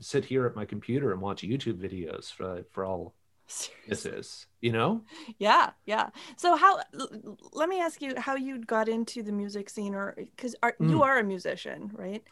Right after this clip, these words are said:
Speaker 2: Are you, are you a professional musician,
Speaker 1: I,
Speaker 2: or have you
Speaker 1: no,
Speaker 2: been?
Speaker 1: no,
Speaker 2: Okay.
Speaker 1: I've, I've never been paid for, so I, I'm not a professional.
Speaker 2: Okay.
Speaker 1: Uh,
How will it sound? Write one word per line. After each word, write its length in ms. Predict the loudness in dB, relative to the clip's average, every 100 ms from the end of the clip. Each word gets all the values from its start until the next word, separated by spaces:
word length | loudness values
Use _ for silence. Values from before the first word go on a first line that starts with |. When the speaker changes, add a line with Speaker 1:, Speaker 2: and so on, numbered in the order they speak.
| -16 -2
Speaker 2:
Are 60 |
you, 160 | -2 -2 0
are 80 | 2
you 100 | 2
a 40 |
professional 420 | 0 0 0 0 -2
musician, 400 | -2 -2 8 10
Speaker 1:
I, 180 | 10 8
Speaker 2:
or 80 | 2
have 140 | 6
you 60 | 10
Speaker 1:
no, 80 | 8
Speaker 2:
been? 180 | 6 -6 _
Speaker 1:
no, 240 | 4 6 6
Speaker 2:
Okay. 140 | 4
Speaker 1:
I've, 480 | 6 8 8 2 -2 6
I've 180 | 8
never 320 | 10 10 12 12
been 160 | 10
paid 460 | 8 8 10 10 6
for, 340 | 6 8 8
so 280 | 6 6 6
I, 320 | 6 8 6 4
I'm 280 | 4 4 8
not 180 | 8
a 40 | 8
professional. 580 | 4 4 2 -2 -8 -10 _ -6
Speaker 2:
Okay. 280 | -4 2 6
Speaker 1:
Uh, 320 | 8 8